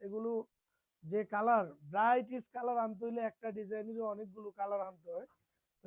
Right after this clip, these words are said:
ইনশাল্লাহ আমরা এগুলো আপনাদের জন্য এনেছি। তো আমাদের এই যে, যে আপনার গ্রিনিশ যে কাপড়টা, কাপড়ের টেক্সচারটা একটু কাছে এনে দেখায় দেন। এটা কিন্তু খুবই স্মুথ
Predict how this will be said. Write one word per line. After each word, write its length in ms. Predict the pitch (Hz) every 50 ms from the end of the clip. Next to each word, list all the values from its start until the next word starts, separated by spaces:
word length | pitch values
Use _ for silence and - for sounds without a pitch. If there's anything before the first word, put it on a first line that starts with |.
| 208
ইনশাল্লাহ 360 | 220 196 196 247 247 247 254 247 240
আমরা 140 | 233 233 240 240
এগুলো 200 | 226 226 233 233 226 220
আপনাদের 320 | 208 220 226 202 233 233 226 240
জন্য 140 | 247 247 247 247 233 214
এনেছি। 300 | 214 208 175 - - 208 262 - _ _ _ _ _ _ _ _ _ _
তো 60 | - 180 190
আমাদের 220 | 202 220 208 247 247
এই 100 | 247 233 226
যে, 60 | 247 208 214
যে 60 | 220 220 214 202 196
আপনার 220 | - - 214 190 160 151
গ্রিনিশ 420 | 175 202 233 247 269 277 277 233 - - - 185
যে 80 | 214 202 202
কাপড়টা, 500 | 196 185 165 196 196 185 _ - 185 180 226 - _ _ _ _ _ _ _ - -
কাপড়ের 400 | 190 190 196 220 226 240 240 196 -
টেক্সচারটা 460 | 233 233 220 - - 262 254 254 - 254
একটু 180 | 226 - - 208 202
কাছে 180 | 220 214 - 233 233 233
এনে 160 | 233 233 220 180
দেখায় 280 | 185 165 160 180 180 175 160
দেন। 120 | 175 190 277 _ _ _ _ _ _ _ _ _ _ _ _ _ _ _ _ _ _ _ _ _ _ -
এটা 120 | 151 185 185
কিন্তু 160 | 226 226 254 262 269 254 _ _ _ _ _ _ _ _ _ -
খুবই 240 | 240 233 226 285 285 269 254 233 -
স্মুথ 420 | - 240 233 262 277 285 285 285